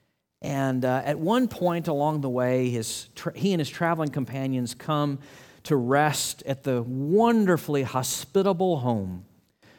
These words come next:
of the great Elrond in a place called Rivendell.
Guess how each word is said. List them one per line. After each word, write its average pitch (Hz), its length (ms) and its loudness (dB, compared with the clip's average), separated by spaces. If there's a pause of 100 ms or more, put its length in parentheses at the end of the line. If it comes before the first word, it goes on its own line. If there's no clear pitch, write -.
(140)
of 120 120 -6
the 113 80 -2
great 117 360 2
Elrond 98 540 -6 (1300)
in 113 120 -4
a - 20 -4
place 139 420 -4
called 107 540 -6 (340)
Rivendell. 92 840 -4